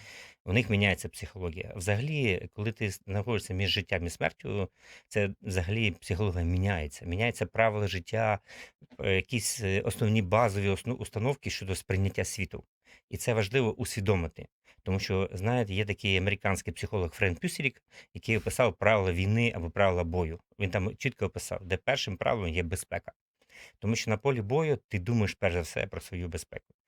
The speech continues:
І уявіть, що людина д-, д-, зараз вже два з половиною роки була,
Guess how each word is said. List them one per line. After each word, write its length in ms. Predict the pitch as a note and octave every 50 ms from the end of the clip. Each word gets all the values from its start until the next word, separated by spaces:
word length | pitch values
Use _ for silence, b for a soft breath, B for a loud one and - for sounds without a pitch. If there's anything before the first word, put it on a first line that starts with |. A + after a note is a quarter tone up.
| b b b b b b _
І 220 | - G2+ G2 G2+ G2+
уявіть, 300 | G#2 A2+ B2+ D#3 F#3 -
що 140 | - -
людина 320 | G#2+ G#2 G#2+ C3+ C3 B2 G#2 E2+ D#2+ - _ -
д-, 120 | A2+ G#2
д-, 180 | F#2+ F2+ - -
зараз 320 | - G2+ F#2 A2 A2+ A2+ G2
вже 100 | F2+ F#2
два 180 | E2 E2 G#2+
з 60 | A2 -
половиною 280 | _ G#2+ G#2+ A#2+ D3+
роки 140 | D3 - -
була, 320 | F2 F#2 G#2 A2+ A2 G2+